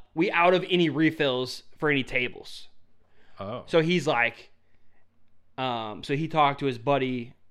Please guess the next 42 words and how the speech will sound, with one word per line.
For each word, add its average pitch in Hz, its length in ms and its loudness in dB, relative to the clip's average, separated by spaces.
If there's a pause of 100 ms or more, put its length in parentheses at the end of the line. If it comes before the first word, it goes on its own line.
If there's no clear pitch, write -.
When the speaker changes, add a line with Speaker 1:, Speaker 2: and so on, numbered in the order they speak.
Speaker 1:
at 131 80 -6
the 123 80 -4
next 165 200 4
table 135 240 2
and 123 80 -2
was 123 80 -6
like, 123 140 -4
"Hey, 135 160 -4
can 135 100 -10
you 123 60 -6
take 117 220 -10
this - 160 -18
guy?" 131 340 -6 (600)
He's 135 180 4
Speaker 2:
Oh, - 20 4
Speaker 1:
like, 123 180 4
Speaker 2:
gotcha. 90 420 -2 (600)
Speaker 1:
And 147 120 -2
he's 165 180 2
like, 123 280 -2 (400)
"Yeah, 143 320 4
go 143 160 2
ahead, 131 300 -2
come 123 140 -8
over," 104 220 -12
right? 123 220 4
Speaker 2:
I 117 40 6
got 98 200 -2
shots. - 400 -2
Speaker 1:
Right. 123 260 0 (540)
And 147 400 0
I 143 80 -2
did 156 140 0
the 135 60 -6
same 151 240 -2
thing 180 180 2
as 151 140 0
you 156 100 2
did, 151 420 2
right? 139 400 0
I'm 131 160 -6
like, 120 360 -10